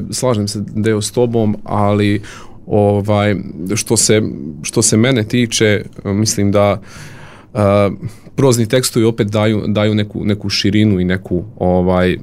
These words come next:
širu sliku u smislu onoga baš to što govoriš, šta je, šta je pisac htio da kaže. S tim da je moja poezija dosta, dosta, opet kažem, slobodna, svakodnevni govor, tako je kako je.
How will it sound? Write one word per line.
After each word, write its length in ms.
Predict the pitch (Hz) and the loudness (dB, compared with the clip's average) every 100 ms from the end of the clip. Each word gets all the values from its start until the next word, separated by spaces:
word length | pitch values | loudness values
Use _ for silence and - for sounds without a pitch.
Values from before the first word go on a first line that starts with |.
| - 78 82 | -10 -12 -6
širu 340 | - 107 92 | 0 2 2
sliku 420 | - 107 95 - | 0 0 0 0
u 60 | 90 | -4
smislu 520 | - 92 90 - 92 - - - | -2 0 0 0 -2 -2 -14 -10
onoga 520 | - - 95 90 92 | -6 0 2 4 2
baš 200 | 90 92 | 2 0
to 120 | - | -2
što 140 | 87 87 | -2 0
govoriš, 280 | 90 87 - | 2 0 0
šta 120 | 87 | -4
je, 80 | 80 | -4
šta 180 | - 87 | -2 -2
je 100 | 82 | 0
pisac 300 | 85 82 78 | -2 -4 -6
htio 220 | - 82 | -4 -2
da 100 | - | -2
kaže. 420 | - 78 - - - - | -2 -2 -2 -6 -8 -8
S 100 | - | -2
tim 160 | 123 120 | 4 6
da 60 | |
je 60 | 123 | 6
moja 220 | 123 131 | 4 2
poezija 400 | 110 127 123 120 | 2 2 4 2
dosta, 500 | 110 123 - 110 - | 2 0 2 0 0
dosta, 320 | 107 117 113 | -2 -2 0
opet 200 | 104 120 | -2 0
kažem, 180 | 113 107 | 0 0
slobodna, 640 | 98 - 131 113 107 107 98 | 0 2 2 4 2 0 0
svakodnevni 640 | - 120 - 101 98 98 | 0 0 2 0 2 0
govor, 560 | 98 117 104 98 95 73 - - | 2 4 4 2 0 -4 -10 -2
tako 240 | 101 101 | 0 0
je 60 | 95 | -2
kako 340 | - 90 - | -2 -4 -6
je. 60 | 117 | -10